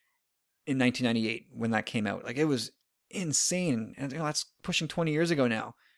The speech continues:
We tend to forget, but that trailer just, whew, that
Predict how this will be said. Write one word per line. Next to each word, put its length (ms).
We 80
tend 220
to 80
forget, 400
but 200
that 240
trailer 480
just, 340
whew, 220
that 220